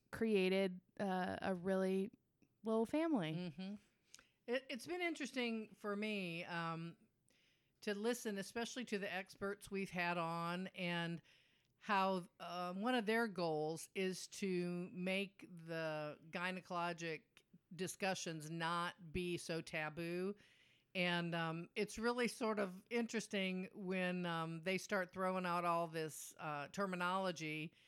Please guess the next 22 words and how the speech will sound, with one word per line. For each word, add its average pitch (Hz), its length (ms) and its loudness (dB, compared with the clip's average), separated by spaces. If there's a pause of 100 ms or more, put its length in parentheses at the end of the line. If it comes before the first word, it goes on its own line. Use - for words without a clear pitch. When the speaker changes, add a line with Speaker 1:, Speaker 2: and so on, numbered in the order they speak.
(360)
Speaker 2:
And, 170 580 0
um, 160 460 -6
you 196 140 -4
just 202 260 -2
think, 196 240 -4 (100)
you 214 140 -4
know, 302 180 0
I 294 120 0
just 226 280 -6
wish 254 440 -4
everybody, 170 680 -2
when 165 220 -6
they 156 140 -4
talked 180 480 -2
about, 156 560 0 (540)
uh, 160 320 0 (360)
their 165 440 0
lady 180 340 2
parts, 156 580 -4
would 185 320 2
be 185 220 2
able 190 380 -2